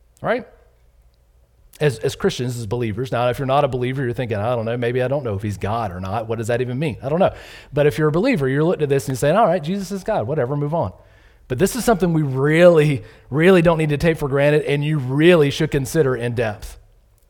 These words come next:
Really. And the moment in this story is the, is the, is the moment we need to take to reflect on this claim.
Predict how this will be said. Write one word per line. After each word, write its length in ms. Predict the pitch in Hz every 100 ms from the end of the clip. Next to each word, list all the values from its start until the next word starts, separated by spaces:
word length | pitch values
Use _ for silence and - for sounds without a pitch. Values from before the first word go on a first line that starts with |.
| _
Really. 320 | 135 165 104 - - - _ _ _ _ _ _ _ _ _ _ _ _ 139
And 80 |
the 60 | 143
moment 380 | 147 180 208 175
in 80 | 175
this 120 | 160
story 420 | - 175 156 135
is 120 | 127
the, 100 | 127 107
is 160 | 131 120
the, 440 | 117 113 123 113
is 120 | 123 117
the 80 |
moment 200 | 127 165
we 60 | 151
need 120 | 147
to 80 | 127
take 280 | - 156 127
to 100 | 117
reflect 520 | 110 107 147 135 -
on 420 | - 120 113 107 101
this 280 | 113 104
claim. 420 | - - 117 107